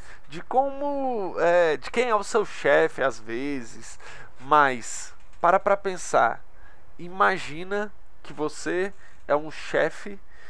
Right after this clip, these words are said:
e você tem um funcionário que ele tá num cargo baixo, mas você enxerga nele a entrega de quem tá num cargo acima.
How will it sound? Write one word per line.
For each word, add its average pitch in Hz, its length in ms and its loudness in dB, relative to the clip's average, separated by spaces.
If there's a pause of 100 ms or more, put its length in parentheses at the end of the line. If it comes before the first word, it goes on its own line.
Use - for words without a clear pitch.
(260)
e 190 100 -8
você 185 380 -2
tem 233 300 -4
um 262 180 -8
funcionário 185 1200 0 (640)
que 226 120 -8
ele 226 260 4
tá 214 200 8
num 240 160 -2
cargo 214 420 6
baixo, 196 640 6 (340)
mas 185 200 2
você 185 340 -4
enxerga 196 600 2
nele 180 320 0
a 185 80 2
entrega 170 840 2 (320)
de 151 120 -8
quem 180 180 -2
tá 160 180 4
num 165 160 -2
cargo 156 400 -2
acima. 135 600 -4